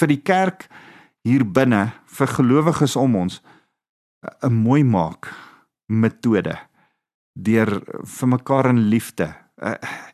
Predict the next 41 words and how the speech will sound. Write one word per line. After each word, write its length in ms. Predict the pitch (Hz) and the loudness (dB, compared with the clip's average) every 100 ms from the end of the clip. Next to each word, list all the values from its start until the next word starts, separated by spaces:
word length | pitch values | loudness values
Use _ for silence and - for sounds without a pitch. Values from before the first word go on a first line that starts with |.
| - - - - | -20 -20 -12 -6
een 80 | 113 | -4
van 140 | 127 | 0
my 140 | 117 | 0
gemeentelede 840 | 110 120 113 110 104 110 107 101 92 - - - - - | 0 0 0 2 2 2 2 2 -2 -10 -18 -20 -16 -2
maak 280 | 98 101 | 0 0
vir 120 | - 120 | 0 0
my 120 | 107 | 2
'n 120 | 101 | 0
prentjie 460 | - 117 107 87 82 | 2 2 2 -2 -4
wa-, 220 | 90 90 | -4 -6
van 220 | - 110 | -4 -2
wat 180 | 104 101 | 0 -2
ek 100 | - | -4
altyd 300 | 104 117 113 | -2 0 -2
sê. 320 | - 101 90 - - - _ _ _ | -2 -4 -4 -10 -20 -20 _ _ _
Een 200 | - 127 | -2 0
Korintiërs 520 | 123 139 120 117 - - | 2 2 4 0 -2 -4
twaalf, 480 | 135 139 151 160 - | 0 2 4 0 -2
een 160 | 117 | -4
Korintiërs 540 | 113 117 110 110 104 - | -2 0 0 0 -2 -2
dertien 480 | 101 113 120 135 | 0 0 0 0
en 120 | 110 90 | 0 0
een 160 | 107 | -2
Korintiërs 520 | 98 110 101 95 101 | -2 -2 -2 -2 -6
veertien 760 | - - 175 160 123 - 87 82 98 | -8 -6 0 0 0 -4 -10 -8 0
loop 260 | 113 110 | 0 0
saam 440 | - - 104 85 - | -2 0 0 0 -2
en 140 | 98 | -2
hy 80 | 101 | 2
maak 320 | 123 113 120 | 4 4 2
vir 120 | - 143 | 0 0
my 60 | 131 | 0
so 160 | - | 0
'n 100 | 120 | -4
prentjie 340 | - 135 131 131 | 0 0 2 0
van 160 | 147 | 0
'n 140 | 117 92 | 2 4
hamburger. 540 | 113 117 107 90 80 - _ _ _ _ _ _ _ _ _ _ _ _ _ _ _ | 4 4 4 2 -4 -10 _ _ _ _ _ _ _ _ _ _ _ _ _ _ _
En 120 | 120 | 0
hy 120 | 117 113 | 2 2
sê, 420 | - 131 110 | 2 2 2